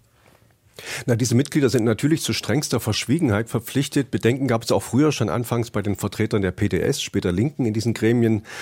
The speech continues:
Nun verstärkte Bedenken bei Mitgliedern der A F D. Da gehen die Parlamente sehr unterschiedlich mit um.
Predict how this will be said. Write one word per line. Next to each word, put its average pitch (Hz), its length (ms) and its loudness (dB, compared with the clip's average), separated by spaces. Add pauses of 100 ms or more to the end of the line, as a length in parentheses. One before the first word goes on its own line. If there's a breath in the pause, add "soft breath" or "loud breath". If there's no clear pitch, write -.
(180 loud breath)
Nun 156 220 4
verstärkte 120 460 -2
Bedenken 110 440 -2
bei 98 220 2
Mitgliedern 107 480 0
der 92 160 0
A 120 180 -2
F 147 140 -4
D. 135 180 0
Da 117 120 0
gehen 123 180 0
die 127 80 2
Parlamente 120 480 -2
sehr 127 180 2
unterschiedlich - 560 -2
mit 82 140 -8
um. 87 300 -2